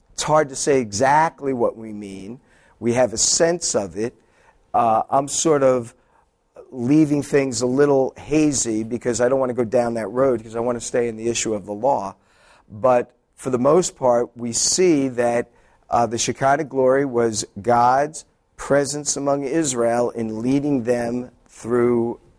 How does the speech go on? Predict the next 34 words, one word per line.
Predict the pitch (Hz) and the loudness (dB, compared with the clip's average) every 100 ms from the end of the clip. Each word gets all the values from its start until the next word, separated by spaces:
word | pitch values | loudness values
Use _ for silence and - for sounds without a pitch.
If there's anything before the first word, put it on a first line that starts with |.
| _ | _
uh, | 107 107 | -2 -2
the | 107 | -2
wilderness | 139 147 98 82 - - _ _ _ _ | -2 -2 -6 -20 -20 -20 _ _ _ _
and | - 120 | -2 0
wha-, | 120 - | 2 2
or | 117 | 2
through | 113 117 | 0 -4
the | 107 | -4
desert. | 101 139 147 110 71 | 0 2 2 -2 -6
And | 123 | 0
while | 135 | 2
that's | 120 127 - - | 2 0 -2 -6
true, | - 226 180 135 156 _ _ _ _ _ - | 0 4 4 2 0 _ _ _ _ _ -12
at | 123 | -6
the | 139 | -2
same | - 185 214 | 2 0 0
time, | 165 139 135 | 0 0 2
God | 139 139 151 | 4 4 2
is | 139 127 - _ - | -2 -6 -10 _ -8
meeting | 110 151 247 247 101 | 0 2 4 2 -2
with | 92 - | -10 -16
Moses, | 90 - - 57 - | -20 -16 -18 -16 -12
and | 107 | -6
he's | 117 107 | -4 -2
speaking | - 180 214 - 165 | -2 -2 -4 -4 -8
to | - | -6
Moses | 113 101 98 98 104 - | -8 -8 -10 -8 -8 -4
face | 135 127 - | -2 -2 -4
to | 127 | -8
face, | - 170 85 - - _ _ _ | -2 -2 -2 -6 -10 _ _ _
intimately, | 160 165 - 120 - 98 95 | -2 0 -4 -6 -8 -8 -10
personally, | - - 170 - 107 95 92 | -10 -4 -2 -2 -8 -12 -16
and | 95 95 | -16 -6
directly. | 107 104 143 160 87 85 | -6 0 -2 -2 -12 -20